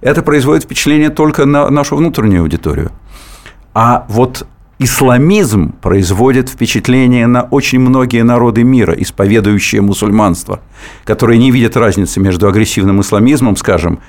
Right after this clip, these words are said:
и, и такой мирной мировой религией, как ислам. И когда э, Таип Эрдоган, а он, в принципе, склонен к исламизму,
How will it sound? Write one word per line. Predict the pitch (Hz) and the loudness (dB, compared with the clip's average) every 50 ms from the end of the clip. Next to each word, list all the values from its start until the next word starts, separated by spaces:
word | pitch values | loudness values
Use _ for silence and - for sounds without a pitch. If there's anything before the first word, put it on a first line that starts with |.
| _ _ _ - | _ _ _ -4
и, | 113 113 110 110 | 0 2 2 2
и | 98 - 127 - | 0 0 -2 -2
такой | 113 110 - 117 107 | -2 0 0 2 2
мирной | 117 120 127 113 110 107 104 | 4 2 2 2 2 2 2
мировой | 104 104 98 107 98 104 101 | 2 0 0 0 0 0 0
религией, | 95 98 104 110 110 92 104 98 92 | 0 0 0 0 0 0 0 -2 0
как | - 104 92 - | -2 -2 -2 -2
ислам. | 101 - - 98 90 80 - - - - - - - - - - | -4 -2 -2 0 0 -2 -2 -6 -12 -20 -20 -20 -20 -14 -6 -4
И | 120 - | -4 -2
когда | - - 113 107 117 107 123 147 147 131 107 - - - - - _ _ - - | 0 0 0 0 0 0 0 0 2 2 0 -2 -6 -16 -20 -20 _ _ -4 0
э, | 113 113 110 107 - - - - | 2 4 4 2 0 -2 -8 -4
Таип | - 131 135 135 127 - | 0 2 2 2 2 0
Эрдоган, | 117 107 98 123 120 120 123 110 87 80 - | 0 0 0 0 -2 0 0 0 0 0 -2
а | - 92 98 | -2 0 0
он, | 92 87 | 0 -2
в | - - | -4 -4
принципе, | - - 107 113 107 - - - - 98 | -4 0 2 2 2 0 -2 -4 -4 -6
склонен | - - - 107 113 117 107 98 95 | -6 -2 -2 0 2 2 2 2 0
к | - - | -2 -2
исламизму, | 87 - 104 98 95 98 92 90 71 73 73 - - | -4 -2 0 0 2 2 0 0 -2 -4 -6 -8 -8